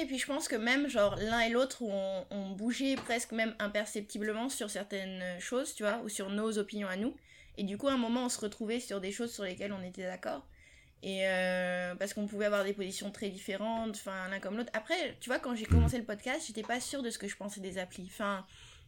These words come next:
Speaker 1: d'un côté, genre, j'étais vraiment, vraiment dessus, euh, je voyais, enfin, j'avais plein de dates, et cetera. Et d'un autre côté, j'étais en mode, mais j'ai l'impression que c'est pas forcément complètement sain ce que je suis en train de faire, tu vois, enfin,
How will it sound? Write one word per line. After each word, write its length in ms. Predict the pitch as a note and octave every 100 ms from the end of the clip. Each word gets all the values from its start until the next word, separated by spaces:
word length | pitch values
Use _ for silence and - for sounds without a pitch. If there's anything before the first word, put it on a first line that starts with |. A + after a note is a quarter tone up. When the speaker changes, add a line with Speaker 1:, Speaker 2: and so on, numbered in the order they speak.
| -
Speaker 1:
d'un 200 | G3+ B3
côté, 440 | C4+ C4 C#4+ C#4 C4+
genre, 280 | G#3 F#3+
j'étais 440 | F#3+ F#3+ - F3 F3
vraiment, 460 | F3 G3 A#3+ B3+
vraiment 320 | A#3+ G#3 A3 A3+
dessus, 680 | G#3 G3+ A3 A3 A3+ A#3
euh, 180 | A3 F3+
je 80 | F3+
voyais, 200 | F3+ F3+
enfin, 220 | F3+ F3+ F3+
j'avais 160 | F3
plein 220 | - -
de 60 | G#3
dates, 240 | G3+ G#3
et 80 | F3+
cetera. 400 | - - F#3+ B3 - - - - -
Et 140 | - G#3+
d'un 200 | A3 A3+
autre 80 |
côté, 300 | A3+ A3+ F4 C#4
j'étais 200 | G#3 G#3+
en 80 |
mode, 180 | G#3+ G#3
mais 300 | G#3 G3+ G3 -
j'ai 80 | G#3
l'impression 260 | F#3+ B3 E4+
que 60 |
c'est 140 | - G#3
pas 280 | C4 E4+
forcément 640 | D#4+ C4+ - B3 B3 B3 A#3+
complètement 460 | A#3 A3+ A3+ G#3+
sain 220 | G#3+ C4 C4+
ce 60 |
que 80 | A3+
je 60 | G#3+
suis 100 | G3+
en 60 | G3
train 120 | G3
de 80 | F#3+
faire, 400 | A#3 B3 B3+ C4
tu 120 | A3+
vois, 80 | A3
enfin, 220 | A#3+ G3